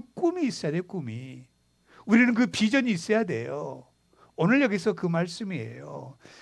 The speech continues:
"내가 이미 얻었담도 오직 내가 그리스도 예수께 잡힌 바 된 그것을." 내가 예수님께 잡힌 바 되었어요. 그것을 잡으려고 우리는 달려간다 그랬습니다.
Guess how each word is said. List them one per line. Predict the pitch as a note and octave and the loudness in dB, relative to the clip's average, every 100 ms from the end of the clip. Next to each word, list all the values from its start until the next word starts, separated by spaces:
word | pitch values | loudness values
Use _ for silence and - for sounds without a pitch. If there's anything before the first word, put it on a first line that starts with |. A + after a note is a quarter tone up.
| - - | -20 -6
"내가 | A#2+ F3 G#3 G#3+ G#3 | 6 8 10 12 10
이미 | G3+ G3+ F#3+ F#3+ | 8 0 2 4
얻었담도 | F#3 F3 F#3 F3 E3+ E3+ | 4 2 4 2 4 2
오직 | E3+ D#3+ E3 D#3 | 2 0 0 0
내가 | D3+ D3+ - | 2 2 2
그리스도 | - E3+ C#4+ - - A#3 | 2 4 4 0 -4 -2
예수께 | G#3+ - - G#3+ | -2 -4 -6 -6
잡힌 | - - - - C4+ C4 | -6 -12 -10 -6 -4 0
바 | A#3+ | 2
된 | A#3+ A3+ G#3 | 2 0 -2
그것을." | C3 A2 G2 - G2+ G#2 A2 _ _ - - - | -6 -6 -8 -8 -10 -10 -16 _ _ -20 -20 4
내가 | F3 G#3 G#3 | 10 12 10
예수님께 | G#3 - G3+ F#3+ | 8 4 -2 2
잡힌 | F#3 E3+ F#3+ | 2 2 2
바 | E3 E3 | 2 2
되었어요. | D3 C3+ - A#2+ A2+ A2+ _ _ _ _ _ - - - | 0 -4 -4 -6 -6 -12 _ _ _ _ _ -20 -20 2
그것을 | G#3+ G#3+ B3+ B3+ A#3 A3+ | 6 10 10 8 4 4
잡으려고 | - - G#3 A#3+ A3+ G#3+ | 0 0 0 0 -2 0
우리는 | G#3+ G#3 | -4 -4
달려간다 | - G3 F3 F3 E3 D#3+ | -4 -4 -2 -4 -4 -8
그랬습니다. | A#2 A2 - A2 A2 | -10 -12 -12 -12 -14